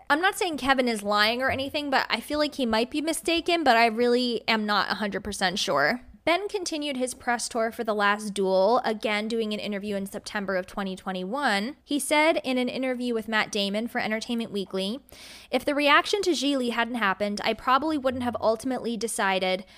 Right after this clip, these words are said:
I don't really have any other avenue but to direct movies, which has turned out to be the real love of my professional life. So in those ways, it's a gift.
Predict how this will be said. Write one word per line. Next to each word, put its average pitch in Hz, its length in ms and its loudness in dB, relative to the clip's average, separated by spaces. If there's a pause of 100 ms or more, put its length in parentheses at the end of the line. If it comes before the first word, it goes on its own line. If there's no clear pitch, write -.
(140)
I 220 120 4
don't 254 240 2
really 302 220 -2
have 254 200 0
any 240 300 -2
other 247 240 -2
avenue 220 400 0
but 208 200 -4
to 214 100 -8
direct 202 360 -4
movies, 185 500 -4 (220)
which 247 160 0
has 247 160 0
turned 277 260 -4
out 262 160 4
to 262 80 -6
be 240 120 -4
the 220 120 -2
real 262 360 0
love 160 320 0
of 196 100 -4
my 214 160 0
professional 208 560 -2
life. 202 400 0 (240)
So 247 220 0
in 247 100 0
those 254 240 0
ways, 220 320 2
it's 214 160 0
a 208 60 0
gift. - 440 -4